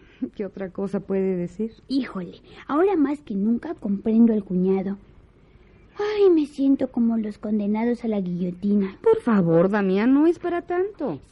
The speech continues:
Speaker 2: Sí, Lucy, sí lo es. Si nos hubiéramos quedado a vivir allá en el departamento, no habría pasado esto con Cleta.
Speaker 1: No siempre tenemos lo que queremos, Damián.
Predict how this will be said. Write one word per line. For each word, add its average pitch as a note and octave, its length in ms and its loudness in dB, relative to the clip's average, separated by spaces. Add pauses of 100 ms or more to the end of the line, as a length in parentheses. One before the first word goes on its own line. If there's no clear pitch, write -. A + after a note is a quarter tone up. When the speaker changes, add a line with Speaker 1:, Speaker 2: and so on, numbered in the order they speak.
Speaker 2:
Sí, E4+ 160 2 (380)
Lucy, E4 420 4
sí D4 220 4
lo C#4 180 2
es. C#4 340 2 (1000)
Si F#3+ 80 -16
nos G3 180 -16
hubiéramos B3 460 0
quedado A3+ 380 -4
a B3 40 -2
vivir G#3 300 -6
allá F#3 360 -6
en A3+ 100 2
el G#3+ 120 2
departamento, F#3+ 800 -4 (560)
no D#4+ 120 -2
habría B3+ 280 0
pasado A#3 440 -6
esto A3+ 220 -6
con G#3+ 240 -4
Cleta. - 520 -4 (260)
Speaker 1:
No F#3 220 4
siempre E3+ 320 0
tenemos D#3+ 460 -4
lo E3 120 -6
que D3+ 120 -6
queremos, F#3 560 -2
Damián. E3+ 500 2